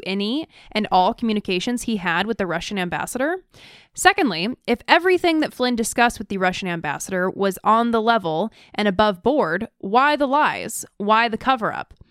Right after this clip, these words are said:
In his statement, General Flynn stated that he provided incomplete information to the administration, to which I say,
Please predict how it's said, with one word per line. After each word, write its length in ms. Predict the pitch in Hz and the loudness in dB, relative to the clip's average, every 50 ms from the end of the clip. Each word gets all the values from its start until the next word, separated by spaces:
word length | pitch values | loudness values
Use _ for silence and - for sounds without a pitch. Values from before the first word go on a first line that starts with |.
| _ _ - _ _ _ | _ _ -20 _ _ _
In 120 | - 294 302 | 2 4 6
his 160 | 311 311 - | 6 4 2
statement, 580 | - - - - - - 160 165 180 185 - 202 | 2 0 0 0 0 -4 -6 -6 -6 -6 -8 0
General 340 | 196 226 226 220 220 220 202 | 2 2 4 4 2 0 0
Flynn 260 | - 226 208 208 202 | 0 -2 -2 -2 -2
stated 320 | - - 208 196 202 190 | -2 0 0 0 0 0
that 120 | 180 190 175 | -2 -2 -2
he 140 | 202 214 | -4 -6
provided 680 | 196 - - 202 190 185 214 220 233 247 254 247 - - | -6 -4 -4 -2 2 4 4 4 4 4 2 0 0 0
incomplete 680 | - 254 302 330 311 - 311 285 262 - - 277 269 - | 0 2 2 2 0 0 -2 -2 -2 -2 -2 -2 -2 0
information 580 | - 233 226 - 220 220 220 226 220 - 214 202 | -2 -4 -2 -2 -2 0 0 0 0 -2 -4 -6
to 80 | 196 - | -4 -2
the 140 | 202 196 | 0 0
administration, 800 | 190 185 185 175 175 - - 220 220 220 220 - - 156 - 151 - - - - - - - _ | 2 2 0 -2 -4 -4 -2 0 2 2 2 0 -4 -8 -8 -10 -14 -16 -20 -20 -20 -20 -14 _
to 120 | - 240 | 2 4
which 240 | 220 233 220 208 - - | 6 6 4 2 0 0
I 140 | 190 208 | 0 0
say, 380 | 202 - - 214 196 190 190 | 0 0 2 2 2 2 2